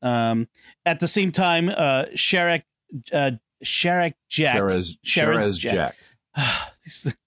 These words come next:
Speaker 1: <laughs> I've
Speaker 2: We can just call him Jack.
Speaker 1: I'm gonna call him Jack
Speaker 2: Everybody
Speaker 1: from now
Speaker 2: else
Speaker 1: on because
Speaker 2: does.
Speaker 1: it'll be easier.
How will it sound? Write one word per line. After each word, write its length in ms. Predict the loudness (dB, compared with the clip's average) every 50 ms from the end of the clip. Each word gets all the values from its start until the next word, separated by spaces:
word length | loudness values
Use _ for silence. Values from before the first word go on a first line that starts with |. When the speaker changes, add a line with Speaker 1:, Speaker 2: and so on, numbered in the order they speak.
| _ _ _ -6
Speaker 1:
<laughs> 560 | -6 -6 -6 -8 -20 -18 -20 -20 _ -8 -4
I've 180 | -2 -2 -2 -2 -2
Speaker 2:
We 80 | -2 0
can 80 | 2
just 160 | 2 0 0 0
call 180 | 0 2 2
him 120 | 2 0 0
Jack. 400 | 0 0 0 0 0 -2 -2 -2
Speaker 1:
I'm 80 | 0 2
gonna 160 | 0 0 2
call 160 | 2 2 2
him 80 | 2 2
Jack 220 | 2 2 2 2
Speaker 2:
Everybody 260 | 2 2 2 4 4
Speaker 1:
from 60 | 2 2
now 60 | 2
Speaker 2:
else 80 | 2 2
Speaker 1:
on 60 | 0
because 140 | 0 0 0
Speaker 2:
does. 120 | 2 2
Speaker 1:
it'll 120 | 2 2 2
be 100 | 2 2
easier. 500 | 2 2 2 2 2 2 2 2 0